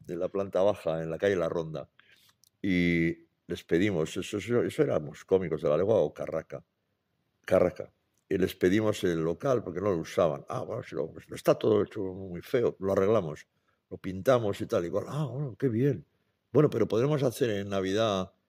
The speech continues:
un teatro, los, las niñas, tal, estupendo, joder, no hay problema. Además vamos a intentar conseguir dinero para, para pintarlo, para arreglarlo y tal". Eh, y coincidió que era,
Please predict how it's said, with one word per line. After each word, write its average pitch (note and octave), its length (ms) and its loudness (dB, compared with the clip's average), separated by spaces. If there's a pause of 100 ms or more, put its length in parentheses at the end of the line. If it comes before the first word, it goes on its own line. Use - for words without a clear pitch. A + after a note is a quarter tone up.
(260)
un A2 180 -6
teatro, G#2 520 2
los, F#2 320 0
las F#2 260 -4
niñas, G#2 440 -4
tal, G#2+ 180 -2
estupendo, F#2+ 540 0
joder, E2+ 300 2
no G#2 80 0
hay A#2 60 0
problema. F#2+ 420 -2
Además G#2 240 -4
vamos A#2 220 -8
a F2 120 -2 (440)
intentar G#2+ 360 2
conseguir G#2+ 500 0
dinero A#2 520 0
para, F2 500 -2 (480)
para F2 460 -2
pintarlo, G#2 600 2
para F#2 200 -6
arreglarlo F#2+ 640 2
y F2 60 -6
tal". D#2+ 280 -2 (1000)
Eh, F#2 560 4 (240)
y G2 60 -12
coincidió G2 600 0
que G#2 140 4
era, G#2+ 280 2